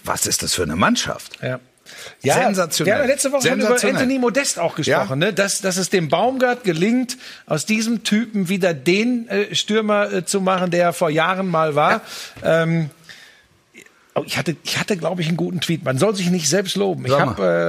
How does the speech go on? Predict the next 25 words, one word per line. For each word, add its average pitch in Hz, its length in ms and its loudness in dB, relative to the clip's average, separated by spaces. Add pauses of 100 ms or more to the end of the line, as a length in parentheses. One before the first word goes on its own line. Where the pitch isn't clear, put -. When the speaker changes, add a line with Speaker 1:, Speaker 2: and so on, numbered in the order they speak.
Speaker 2:
äh, 160 180 0
äh, 165 40 -4
nachdem 170 420 0
dann, 170 320 2
äh, 165 120 -2
beim 147 260 0
zweiten 196 400 2
Mal 196 280 2
der 170 200 0
V 185 260 0
A 180 80 2
R 180 220 2
beim 165 240 0
Tor 180 180 2
von 190 140 -2
Modest 170 380 0
draufgeguckt 180 580 -2
hat 120 60 4
Speaker 1:
Ja. 117 120 2
Speaker 2:
und 127 80 0
dann 170 160 2
das 156 140 -2
Ding 180 200 0
gegeben 175 360 0
hat, 175 140 -2